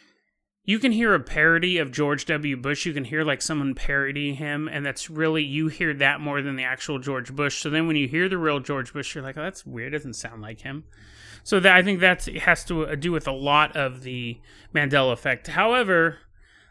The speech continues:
the people try to convince me that C three P O had a metal leg this whole time, or a silver leg, and I absolutely do not remember. I was obsessed with those movies as a kid.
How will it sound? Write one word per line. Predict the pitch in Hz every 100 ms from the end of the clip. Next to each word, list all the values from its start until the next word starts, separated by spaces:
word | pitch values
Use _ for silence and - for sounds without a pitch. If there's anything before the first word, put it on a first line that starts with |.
| _
the | - 165 185
people | 156 208 226
try | 220 220
to | 196
convince | 202 202 196
me | 190 175
that | 156 147
C | 202
three | 175 196
P | 156 202
O | 185
had | 156 165
a |
metal | 165 170 165
leg | 175 175 147 143 147
this | 135 -
whole | 156 143
time, | 147 143 143
or | 131
a |
silver | - 165 160 165
leg, | 170 151 131
and | 127
I | 139 - -
absolutely | 160 165 - 170 160
do | 139 156
not | 170 156
remember. | 151 139 135 135
I |
was | 139 131
obsessed | 131 - 165 -
with | 156
those | 139
movies | 139 135 131 123
as | 117
a |
kid. | 120 190 190 180